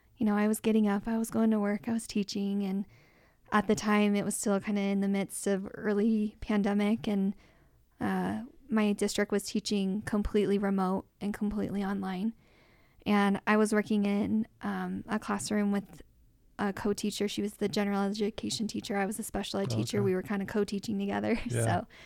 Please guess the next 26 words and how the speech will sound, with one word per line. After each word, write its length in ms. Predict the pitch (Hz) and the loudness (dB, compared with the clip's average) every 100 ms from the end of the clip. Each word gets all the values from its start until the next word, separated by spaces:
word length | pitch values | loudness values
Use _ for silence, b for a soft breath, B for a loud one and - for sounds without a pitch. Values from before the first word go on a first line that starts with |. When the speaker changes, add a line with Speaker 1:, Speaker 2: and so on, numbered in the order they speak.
| B B B 131 | B B B 4
Speaker 1:
it 60 | |
was 140 | 214 208 | 6 6
a 60 | |
fun 260 | 196 208 208 | 4 4 4
dynamic 600 | 202 196 190 196 214 - | 4 2 2 2 2 0
and 280 | 196 190 190 b b b b | 0 0 -2 b b b b
a 60 | 202 | 6
really 240 | 208 202 | 6 6
interesting 520 | 202 214 208 - 196 | 2 0 0 0 0
one 220 | 190 190 | 2 2
doing 220 | 190 196 190 | 0 0 0
it 80 | 202 | -2
all 220 | 202 196 | -2 -4
online. 480 | 202 208 208 190 233 - _ _ _ _ _ _ - - - | -2 0 2 2 0 -2 _ _ _ _ _ _ -16 -14 -8
And 580 | 214 190 185 185 185 190 b b b b b b b - | -4 -2 -2 -2 -4 -8 b b b b b b b 2
I 520 | 214 202 208 208 196 B B - | 4 6 4 2 0 B B 0
remember 320 | 214 208 208 | 2 4 4
I 40 | |
had 160 | 202 202 | 4 2
a 60 | 196 | 0
couple 240 | 196 208 | 0 0
of 80 | 202 | -2
students 560 | - 202 208 214 202 - | -2 -2 0 0 -2 -2
who 460 | 202 190 196 220 - _ _ _ _ _ _ _ | 2 2 0 -2 -8 _ _ _ _ _ _ _
it 80 | - | -4
was, 400 | 139 196 - | -4 -4 -8